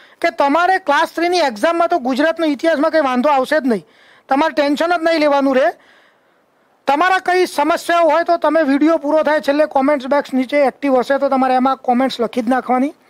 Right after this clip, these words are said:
શક્ય હશે તો લ-, લેખિત સ્વરૂપે અમે તમારો જવાબ સોલ્વ કરવાની કોશિશ કરશું જ. મારું નામ અંકિત પટેલ છે. આપણે તમે જાણતા હશો, નહીં જાણતા હોય તો હવે આ મેરેથોન લેક્ચર પછી જાણતા થઈ ગયા. ગુજરાતનો ઇતિહાસ આપણે લાયા છીએ,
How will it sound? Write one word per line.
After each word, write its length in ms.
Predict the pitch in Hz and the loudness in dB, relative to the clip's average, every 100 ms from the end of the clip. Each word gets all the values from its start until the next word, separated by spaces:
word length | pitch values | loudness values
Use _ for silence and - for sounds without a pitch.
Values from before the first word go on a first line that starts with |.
| _ _ | _ _
શક્ય 400 | - 285 285 311 | -4 -4 -2 -2
હશે 160 | 285 277 | 0 0
તો 120 | 294 | 0
લ-, 400 | 269 262 - 240 - _ - - - | -2 -6 -12 -16 -16 _ -20 -20 -4
લેખિત 420 | 220 262 269 285 - | 0 0 -2 -8 -8
સ્વરૂપે 380 | - 262 285 277 | -4 0 0 0
અમે 160 | 277 277 | 0 0
તમારો 320 | 277 269 269 | 2 2 2
જવાબ 260 | 226 254 220 | 2 0 0
સોલ્વ 160 | 247 262 | -2 0
કરવાની 340 | 254 247 254 | 0 0 0
કોશિશ 360 | 254 233 247 240 | -2 -4 -4 -4
કરશું 340 | 240 226 262 | -4 -2 -4
જ. 80 | 269 _ _ _ - - _ | -8 _ _ _ -20 -20 _
મારું 180 | 240 277 | -2 2
નામ 160 | 285 262 | 2 2
અંકિત 340 | 240 269 - | 0 -2 -4
પટેલ 340 | 277 269 285 | -2 0 0
છે. 200 | 233 285 | 2 0
આપણે 340 | 302 - - 269 | 0 -4 -4 -2
તમે 420 | 262 247 269 254 - | 0 0 2 0 -2
જાણતા 360 | 220 233 240 254 | -2 -2 0 0
હશો, 320 | 220 254 277 - _ _ | 0 -2 -2 -6 _ _
નહીં 160 | 233 262 | -2 0
જાણતા 280 | 262 254 262 | 0 0 0
હોય 100 | 262 | 2
તો 80 | 254 | 2
હવે 120 | 254 | 2
આ 40 | |
મેરેથોન 500 | 226 226 247 240 247 | 0 0 -2 -2 -2
લેક્ચર 340 | 233 226 254 226 | -2 -4 -4 -4
પછી 220 | 240 226 | -4 -2
જાણતા 340 | 220 220 254 | -2 0 -2
થઈ 160 | 240 240 | -2 -2
ગયા. 200 | 240 262 - - - - - | -4 -4 -8 -20 -20 -20 -8
ગુજરાતનો 500 | 208 240 269 302 302 | -2 0 2 0 -2
ઇતિહાસ 380 | 269 214 294 233 | -4 -2 0 0
આપણે 220 | 254 269 | 0 0
લાયા 340 | 247 220 262 269 | 2 2 2 0
છીએ, 280 | 262 277 | 0 -2